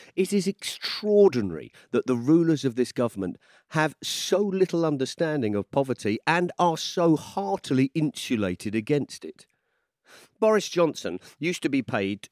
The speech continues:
two hundred and seventy-five thousand pounds a year to write a bi-monthly column for The Telegraph,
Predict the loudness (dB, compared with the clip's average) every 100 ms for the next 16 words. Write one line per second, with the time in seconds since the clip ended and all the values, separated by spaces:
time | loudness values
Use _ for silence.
0 | -6 -2 -2 0 -2 -2 -8 -6 -6 -6
1 | -8 -6 -6 -6 -8 -8 -6 -4 -4 -6
2 | -6 -6 -6 -6 -6 -2 -2 -2 -6 -6
3 | -4 -2 -4 -4 -2 0 0 -2 -4 -8
4 | -8 -6 -8 -8 -8 -10 -8 -8 -8 -10
5 | -14